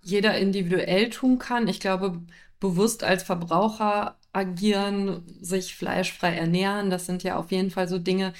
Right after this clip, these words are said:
wir hatten im Vorgespräch ja auch gerade schon darüber gesprochen, den persönlichen C O zwei Footprint zu reduzieren und zum Beispiel, indem man häufiger den Zug nimmt oder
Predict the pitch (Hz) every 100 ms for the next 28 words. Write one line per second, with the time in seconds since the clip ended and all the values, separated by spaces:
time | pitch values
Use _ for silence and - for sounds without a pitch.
0 | - - 185 180 170 196 190 190 - 180
1 | - 180 - 170 180 175 190 185 180 180
2 | 175 180 - 185 185 190 180 - - -
3 | - - 180 185 180 175 190 196 196 185
4 | 185 175 180 - 180 180 - - 233 220
5 | - 196 196 208 185 190 185 - 220 190
6 | 180 190 170 180 180 190 180 180 180 175
7 | 175 185 180 170 - 208 - 185 180 -
8 | 175 165 -